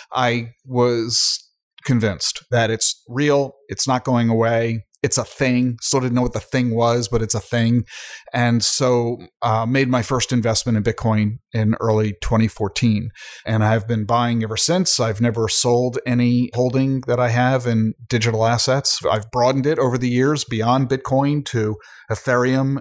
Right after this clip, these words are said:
and some funds that now exist, uh, for more diversification. A Bitwise, uh, Hold ten, which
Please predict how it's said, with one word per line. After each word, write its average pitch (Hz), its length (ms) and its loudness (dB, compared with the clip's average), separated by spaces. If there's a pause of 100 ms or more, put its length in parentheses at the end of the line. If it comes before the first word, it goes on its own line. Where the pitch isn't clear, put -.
and 110 520 2 (340)
some 123 280 -2
funds 123 440 0
that 139 140 -2
now 127 180 2
exist, 131 640 -2
uh, 117 360 0
for 113 440 -2
more 120 320 2
diversification. 117 960 0 (400)
A 110 40 -2
Bitwise, 117 840 0
uh, 113 160 0
Hold 113 260 0
ten, 135 380 0
which - 440 0